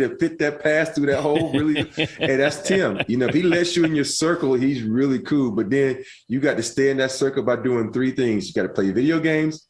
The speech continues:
Speaker 1: you gotta play poker, and you gotta talk about cars.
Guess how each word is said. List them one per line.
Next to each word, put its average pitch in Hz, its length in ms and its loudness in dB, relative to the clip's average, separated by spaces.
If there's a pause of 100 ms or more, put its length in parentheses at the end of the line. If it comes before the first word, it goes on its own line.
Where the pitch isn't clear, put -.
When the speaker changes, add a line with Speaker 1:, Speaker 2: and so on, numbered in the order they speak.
(340)
Speaker 1:
you - 80 -12
gotta 90 160 0
play 92 220 -2
poker, 143 460 0
and 113 100 -2
you 104 60 0
gotta 101 200 2
talk 113 200 0
about 110 220 0
cars. 92 380 0